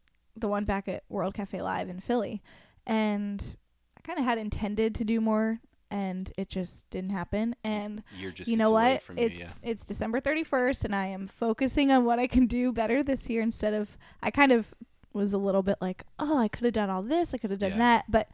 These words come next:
Speaker 1: you know, focusing on, "Okay, well, I got a bunch of stuff done that I was hoping to, and now I know what I can do better next year."
Speaker 2: Right.
Speaker 1: So this year, I wanna definitely do more touring, and, you know, we're planning a tour now for the spring, which I'm excited about.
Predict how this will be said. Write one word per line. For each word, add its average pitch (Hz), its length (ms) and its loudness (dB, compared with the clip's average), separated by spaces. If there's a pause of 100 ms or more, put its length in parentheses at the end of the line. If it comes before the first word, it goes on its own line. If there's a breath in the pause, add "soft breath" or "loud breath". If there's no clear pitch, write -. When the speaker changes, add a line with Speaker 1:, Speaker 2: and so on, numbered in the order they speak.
(240 soft breath)
Speaker 1:
you 208 120 -8
know, 113 120 -4
focusing 220 500 0
on, 202 200 -4
"Okay, 226 280 4
well, 220 240 4 (400)
I 220 120 2
got 262 180 4
a 254 60 4
bunch 214 260 6
of 214 80 -6
stuff - 280 -8
done 185 180 -8
that 180 100 -8
I 175 60 -8
was 180 140 -10
hoping 180 280 -8
to, 190 360 -6
and 214 420 -2
now 208 240 -2
I 226 60 0
know 214 260 2
what 214 100 0
I 214 80 -4
can 240 140 -4
do 240 100 0
better 240 220 0
next - 300 -8
year." - 200 -12 (420 loud breath)
Speaker 2:
Right. 185 140 -4
Speaker 1:
So 226 120 6
this 240 240 2
year, 208 320 -2 (120)
I 202 60 -4
wanna 196 240 -4
definitely 190 400 -4
do - 40 -4
more 185 140 -4
touring, 208 540 -6
and, 190 280 -8 (200)
you 208 80 -8
know, 185 120 -6
we're 196 120 -8
planning 196 480 -8
a 220 60 -10
tour 202 260 -4
now 190 300 -6
for 214 180 -8
the 214 80 -8
spring, - 320 -8
which - 160 -8
I'm - 80 -8
excited - 320 -8
about. 214 300 -6